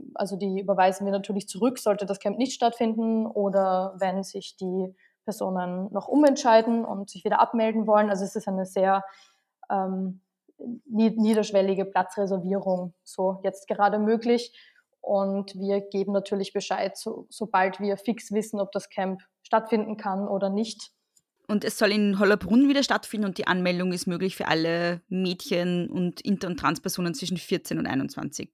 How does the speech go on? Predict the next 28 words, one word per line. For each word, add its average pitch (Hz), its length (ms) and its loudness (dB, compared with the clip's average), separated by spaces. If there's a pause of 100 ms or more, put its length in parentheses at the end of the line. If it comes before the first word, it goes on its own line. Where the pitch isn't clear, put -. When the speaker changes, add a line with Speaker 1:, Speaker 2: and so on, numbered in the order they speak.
Speaker 2:
Habe 165 140 -6
ich 160 60 -10
das - 180 -10
richtig 170 240 -8
verstanden? 214 280 2
Speaker 1:
Genau, 185 220 4 (280)
ja. 214 200 2 (160)
Speaker 2:
Mhm. 233 200 2 (580)
Speaker 1:
Genau, 185 300 -4
Hollabrunn, 220 500 8
Alter 196 260 4
Schlachthof, 202 640 4 (160)
dreiundzwanzigster 196 600 -2
bis 185 180 -6
neunundzwanzigster 190 880 -6
August. - 480 -6 (440)
Speaker 2:
Mhm. 254 340 2 (640)
Ähm, 202 300 2 (180)
jetzt 214 220 0
habe 202 120 0
ich 247 80 0
noch 269 140 4
ein 240 120 4
paar 220 120 0
Fragen 190 680 -2 (220)
für - 300 -14 (180)
dich - 400 -2
persönlich. 220 880 0